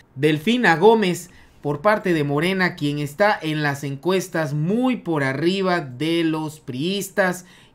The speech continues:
y también de la coalición donde van todos unidos. Así que, ¿qué fue lo que dijo en esta entrevista? "El pri ha perdido poder porque ha perdido posiciones de poder,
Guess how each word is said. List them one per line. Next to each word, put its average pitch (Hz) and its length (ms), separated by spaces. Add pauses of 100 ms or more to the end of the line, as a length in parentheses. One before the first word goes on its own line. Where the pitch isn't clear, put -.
y 151 320
también 170 480
de 196 100
la 143 400
coalición 180 720 (380)
donde 143 240
van 165 280
todos 180 440
unidos. 127 520 (280)
Así 151 320
que, 214 380 (380)
¿qué 269 120
fue 269 160
lo 247 140
que 190 140
dijo 202 380
en 185 120
esta 202 180
entrevista? 185 640
"El 180 220
pri 254 260
ha 247 180
perdido 202 540
poder 180 540
porque 160 460
ha 190 200
perdido 175 580
posiciones 156 880
de 123 100
poder, 123 540